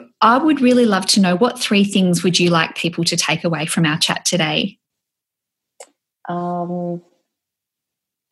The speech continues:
Speaker 2: you're more powerful than you think.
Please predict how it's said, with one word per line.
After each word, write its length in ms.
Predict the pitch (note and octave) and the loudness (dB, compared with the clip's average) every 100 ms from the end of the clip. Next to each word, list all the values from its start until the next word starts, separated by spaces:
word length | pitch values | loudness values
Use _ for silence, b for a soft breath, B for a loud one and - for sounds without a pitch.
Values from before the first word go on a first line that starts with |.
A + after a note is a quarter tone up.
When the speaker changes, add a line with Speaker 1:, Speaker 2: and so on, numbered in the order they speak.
| _ - _ - | _ -20 _ -2
Speaker 2:
you're 240 | G3 G3 | 0 2
more 240 | F3 E3+ - | 0 -4 -8
powerful 580 | - F#3 F#3 F#3+ F#3 | -6 -2 -2 -2 -6
than 180 | F3 E3+ | -6 -6
you 100 | E3 | -8
think. 460 | D#3+ E3 F3+ C#4+ | -10 -10 -6 -8